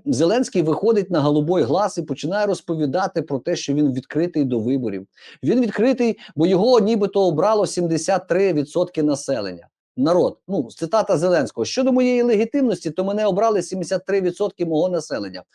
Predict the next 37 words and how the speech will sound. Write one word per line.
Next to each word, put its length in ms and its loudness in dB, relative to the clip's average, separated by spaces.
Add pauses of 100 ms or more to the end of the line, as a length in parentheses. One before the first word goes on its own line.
(200)
Ну, 80 2
по-перше, 420 0
ти 180 0
не 120 2
барін 400 2
і 100 -4
ми 140 0
не 120 -2
твої. 420 -6 (380)
Навіть 260 0
ті, 100 4
хто 160 2
за 100 2
тебе 260 2
голосували, 600 2
це 180 0
не 120 0
твоя 340 2
власність, 640 0
це 120 0
не 120 2
худоба». 600 0 (880)
Але 220 2
я 60 4
хочу 260 0
нагадати, 600 0
що 180 -4
сімдесят 580 -2
три 160 0
відсотки 480 0
не 160 -2
населення 600 0
України 560 0 (180)
підтримали 560 0
президентська-, 800 -2
президента 500 0
Зеленського. 540 -4